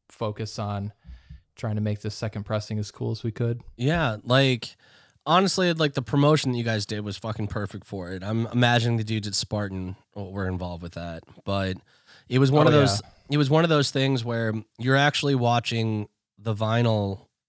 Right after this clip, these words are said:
Speaker 2: just rotate at just the right speed to make that optical illusion. Like, for me, like, I say that I'm a vinyl junkie, but I don't have next to the vinyl that all my friends have and stuff, whatever. I'm, I'm definitely down there, but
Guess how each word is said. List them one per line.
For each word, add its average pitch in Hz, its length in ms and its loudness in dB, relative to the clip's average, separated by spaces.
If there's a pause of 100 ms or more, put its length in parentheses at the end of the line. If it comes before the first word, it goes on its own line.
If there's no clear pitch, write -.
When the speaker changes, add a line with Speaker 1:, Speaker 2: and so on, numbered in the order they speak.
(400)
Speaker 2:
just 127 280 -2
rotate 120 580 2
at - 240 -8
just 135 320 0
the 135 100 -2
right 120 260 0
speed 113 380 -4
to 104 80 -10
make 107 240 -6
that 101 120 -8
optical 95 500 -10
illusion. 95 460 -6 (540)
Like, 120 440 2 (320)
for 143 160 2
me, 175 380 4
like, 143 520 2 (460)
I 131 60 2
say 131 280 2
that 127 160 2
I'm 123 140 0
a 110 80 0
vinyl 110 320 -2
junkie, 104 400 -4
but 101 160 -6
I 101 80 0
don't 110 140 0
have 101 280 -4
next 107 520 0
to 104 60 -6
the 101 100 -2
vinyl 101 480 -2
that 98 280 -4
all 101 200 -2
my 101 160 0
friends 98 320 -4
have 95 240 -6
and 95 120 -6
stuff, 95 300 -6
whatever. 92 340 -8
I'm, 104 320 -2
I'm 107 140 0
definitely 104 440 -2
down 95 300 0
there, 85 160 -2
but 90 300 -10